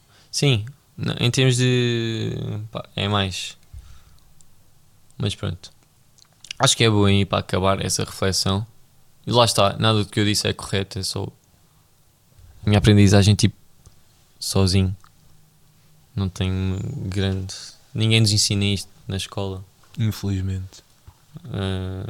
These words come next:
Speaker 1: ninguém nos ensina isto, ponto. Temos de ser um bocado nós sozinhos.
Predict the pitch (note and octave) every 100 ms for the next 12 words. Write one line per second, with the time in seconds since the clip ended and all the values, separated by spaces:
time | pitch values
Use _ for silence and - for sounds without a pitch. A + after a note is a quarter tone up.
0 | - - - - G#2 G#2 G2+ F#2+ G2+ G2+
1 | G#2 - - G2+ F#2+ - - _ _ _
2 | - - F#2+ - F#2+ - G2 F#2+ F#2+ -
3 | G2 F#2 G2 G2+ -